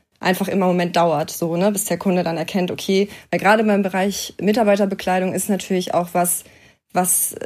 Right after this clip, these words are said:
zur Arbeitgeberattraktivität beiträgt und dass die ihren eigenen Mitarbeitern was Gutes tun und auch so im Bereich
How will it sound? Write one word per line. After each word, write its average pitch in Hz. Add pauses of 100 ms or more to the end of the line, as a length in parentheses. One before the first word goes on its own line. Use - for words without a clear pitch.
zur 185
Arbeitgeberattraktivität 202
beiträgt 190
und 170
dass 175
die -
ihren 175
eigenen 175
Mitarbeitern 175
was 170
Gutes 269
tun 220
und 202
auch 175
so 175
im 175
Bereich 175